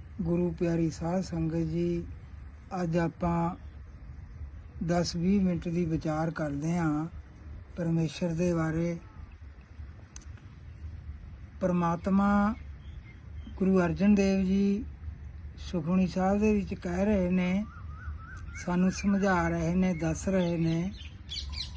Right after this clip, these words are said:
"ਏਕ ਘੜੀ", ਸਾਧ ਸੰਗਤ ਜੀ, ਜਿਹੜੀ ਇੱਕ ਘੜੀ ਆ, ਇਹ ਚੌਵੀ ਮਿੰਟ ਦੀ ਹੁੰਦੀ ਆ। "ਏਕ ਘੜੀ ਸੇ ਆਧ", ਬਾਰਾਂ ਮਿੰਟ ਰਹਿ ਗਏ। "ਆਦਿ",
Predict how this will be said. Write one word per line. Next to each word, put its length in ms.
"ਏਕ 460
ਘੜੀ", 260
ਸਾਧ 260
ਸੰਗਤ 300
ਜੀ, 340
ਜਿਹੜੀ 280
ਇੱਕ 380
ਘੜੀ 260
ਆ, 100
ਇਹ 180
ਚੌਵੀ 300
ਮਿੰਟ 240
ਦੀ 200
ਹੁੰਦੀ 340
ਆ। 40
"ਏਕ 340
ਘੜੀ 340
ਸੇ 260
ਆਧ", 380
ਬਾਰਾਂ 300
ਮਿੰਟ 280
ਰਹਿ 220
ਗਏ। 160
"ਆਦਿ", 600